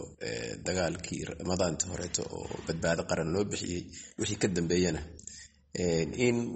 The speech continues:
qof walba oo magaalada jooga inuu asaga xooggiisa ku joogo, eh, uu eraboorkan xooggiisa ku galo,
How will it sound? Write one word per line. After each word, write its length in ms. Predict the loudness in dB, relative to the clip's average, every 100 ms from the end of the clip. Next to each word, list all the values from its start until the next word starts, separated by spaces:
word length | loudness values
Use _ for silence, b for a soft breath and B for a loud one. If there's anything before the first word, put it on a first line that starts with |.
| -8 -2
qof 180 | 0 2
walba 360 | 2 2 2 0 -2 -10 -6
oo 300 | -2 -2 -2
magaalada 440 | 0 4 6 4
jooga 380 | 2 2 2 2 0
inuu 240 | -2 -4
asaga 260 | 4 4 4
xooggiisa 480 | -2 -2 -2 0 0
ku 100 | 0
joogo, 360 | -4 -2 -4 4 4 4 B B B B B B -8
eh, 640 | -2 2 4 4 4 2 0
uu 180 | -2 2
eraboorkan 500 | 4 6 6 4 2
xooggiisa 480 | 2 4 2 0 -2
ku 100 | -4
galo, 220 | -2 -2